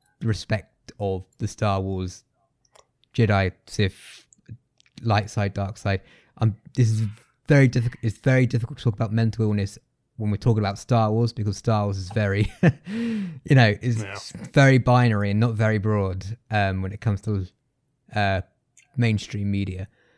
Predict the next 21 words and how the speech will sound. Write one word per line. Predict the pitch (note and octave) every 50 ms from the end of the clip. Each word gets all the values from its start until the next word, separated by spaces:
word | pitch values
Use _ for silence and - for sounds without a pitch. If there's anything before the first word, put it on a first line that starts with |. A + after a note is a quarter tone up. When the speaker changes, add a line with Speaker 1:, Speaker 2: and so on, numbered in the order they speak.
| _ _ _ _ -
Speaker 1:
Um, | G#2 G#2 G2+ G2 G2 G2+ - - -
but | - A#2+ A2+ G#2+ - _ _
I | A#2+ C3+ D#3+
would | F3 F#3
imagine | E3 B2 G2+ G2+ F#2+ G2 G2+ A2 A2+
the | A#2
Jedi | G#2+ A2+ A#2 A2+ A2 A2 A2 A2 G#2+ G#2+ G#2+ - _ _ _ _ _ _ _ _ _ _ _ _ _ _ _ _
probably, | - - C#3+ C3+ C3+ C#3 C#3 C3+ B2 A#2+ - _ _ _ _ _ _ _ _ _ _ _ _ _ _ _ _ _ _ _ _ _ _ _ _ _ _ _ _ _ _ _ _
you | E3+ D3+
know, | C#3+ C3
to | B2
have | G#2 G2+ C#3+ C3 B2+
all | C#3 C3+ B2 B2
these, | B2 A#2 A2+ G#2+ - -
these, | - A#2+ A2+ A2 G#2+ - - - _ _ _ _ _ _ _ _ _ _ _ _ _ _ _ -
and | D3+ B2
do | - D3+ B2+
a |
lot | B2 B2
of | A2+ A2+
meditation. | B2 A#2+ A2+ - - A#2+ A2+ G#2+ G2+ - - G2 F#2